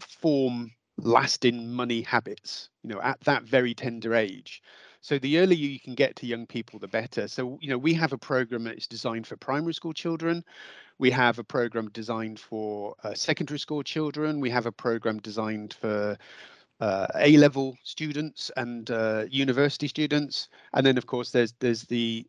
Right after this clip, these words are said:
um, education in the workplace for, for young adults just starting off. So, you know,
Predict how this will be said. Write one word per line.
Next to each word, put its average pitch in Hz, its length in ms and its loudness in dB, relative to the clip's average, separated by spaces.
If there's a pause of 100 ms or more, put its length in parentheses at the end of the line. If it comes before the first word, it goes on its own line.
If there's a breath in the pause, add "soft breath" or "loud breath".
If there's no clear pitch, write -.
um, 110 480 0 (120)
education 117 500 0
in 110 60 0
the 110 60 -4
workplace 113 500 2
for, 110 240 0
for - 140 -6
young 113 200 0
adults 107 320 -4
just - 160 -10
starting 107 420 -4
off. 101 240 -4
So, 127 200 6 (920 loud breath)
you 151 100 10
know, 139 120 8